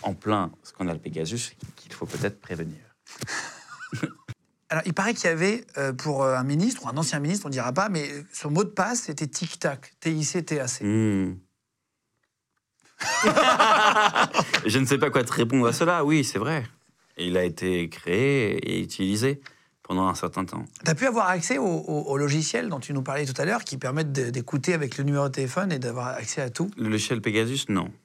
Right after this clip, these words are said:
Speaker 1: C'est, c'est resté entre les mains de, bah, d'Israël, beaucoup. Après, ça a été, si tu veux, dès que ça a été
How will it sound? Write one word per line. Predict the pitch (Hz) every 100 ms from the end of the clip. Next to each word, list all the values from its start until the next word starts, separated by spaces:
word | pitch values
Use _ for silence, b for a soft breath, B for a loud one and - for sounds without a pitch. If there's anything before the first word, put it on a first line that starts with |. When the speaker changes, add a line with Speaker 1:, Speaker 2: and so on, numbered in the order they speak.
| _
Speaker 1:
C'est, | - 92 85 85
c'est | 80 -
resté | 85 85 - 101
entre | 92 -
les | 87
mains | 90 95 98
de, | 90 92 b b b b b b b _ _
bah, | 95 90 87 85
d'Israël, | 87 87 110 120 87
beaucoup. | 87 90 120 92
Après, | 87 -
ça | 120
a | 95
été, | 95 82 B B _ _ _ 113
si | - -
tu | -
veux, | 120 120
dès | 95 101
que | 104
ça | - 95
a |
été | 90 98 92 92 90 -